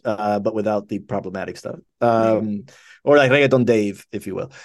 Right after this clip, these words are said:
Speaker 1: Uh, so yeah, it's this kid who moves to Miami to make it in the reggaeton industry, and it's a comedy. Um, so that was really exciting to work on because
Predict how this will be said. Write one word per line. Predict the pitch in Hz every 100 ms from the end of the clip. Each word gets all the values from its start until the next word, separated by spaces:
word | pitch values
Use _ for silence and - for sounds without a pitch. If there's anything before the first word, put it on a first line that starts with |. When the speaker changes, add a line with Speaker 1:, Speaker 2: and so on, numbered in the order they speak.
| - _ 123
Speaker 1:
Uh, | 123 123 123 120 117 113 110
so | - 139
yeah, | 135 151
it's | 117
this | 147 131
kid | 160 151
who | 127
moves | 120 120 117
to | 127
Miami | 117 143 147 143 131
to | 120
make | 110 113 113
it | 113 110
in | 107
the | 101
reggaeton | 107 110 104 123
industry, | 131 135 127 - 131 127 120 - -
and | 120 110
it's | 107
a | 104
comedy. | 147 151 147 139 139 135 135 135 _ _ _ _ -
Um, | 120 120 117 117 104 - _ _ _ _ _ _
so | - 156
that | 247
was | 190
really | 185 175
exciting | 147 - 131 131 120 107
to | - 113 110 110
work | 104 156 170
on | 113 110 107
because | 104 - 113 104 104 104 -